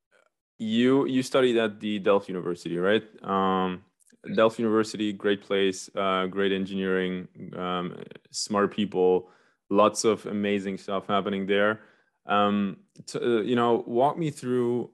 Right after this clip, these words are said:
walk me through the process of, okay, invent-, inventing something, and as you said, right, not, not keeping it,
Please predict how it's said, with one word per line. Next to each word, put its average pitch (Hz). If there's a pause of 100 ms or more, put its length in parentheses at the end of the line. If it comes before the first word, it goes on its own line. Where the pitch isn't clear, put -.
walk 113
me 123
through 113
the 98 (280)
process 110
of, 98 (280)
okay, 98 (340)
invent-, 104
inventing 107
something, 135
and 104
as 101
you 101
said, 95
right, 98
not, 101
not 101
keeping 110
it, 87